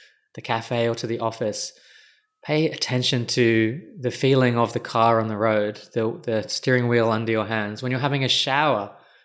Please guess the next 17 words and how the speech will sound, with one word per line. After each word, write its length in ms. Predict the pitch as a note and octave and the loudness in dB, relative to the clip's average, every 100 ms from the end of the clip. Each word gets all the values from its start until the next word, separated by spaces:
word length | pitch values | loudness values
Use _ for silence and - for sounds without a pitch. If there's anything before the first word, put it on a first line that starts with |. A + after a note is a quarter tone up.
| _ | _
pay 100 | C#3 | 0
attention 500 | C#3+ C#3+ D3 C#3+ C3 | 0 0 0 0 -4
to 160 | A#2 B2+ | -2 0
the 180 | B2 A#2+ | 2 2
aromas, 640 | A#2 B2 C3+ B2 G#2+ G2+ | 2 2 4 2 0 -4
the 100 | - | -8
sensations, 960 | - B2 A2+ B2+ C3 B2+ A2+ G#2 G2+ - | -6 -4 -2 0 0 0 -4 -6 -12 -6
the, 320 | A2+ A2+ A#2+ - - | -2 -2 -4 -12 -6
just 300 | E3+ D#3 - | -4 -4 -6
the 220 | B2+ A2+ - - | -8 -8 -14 -6
absolute 460 | C#3 - E3+ D3+ C3 | -6 -4 0 0 0
abundance 720 | A2+ - C#3 E3 C#3 G#2+ - | -4 -2 0 2 0 -2 -6
of 80 | A2 | -4
sensory 600 | C3+ C3+ - B2+ A#2 - - - - - | -4 -2 -2 0 0 -4 -18 -20 -20 -10
stimulation 720 | - - C3 A#2+ B2+ D#3 - | -2 0 2 4 4 2 0
that's 160 | G#2+ - | -4 -4
happening 600 | C3+ C#3+ C#3+ A2+ G2+ | -2 -2 0 -2 -4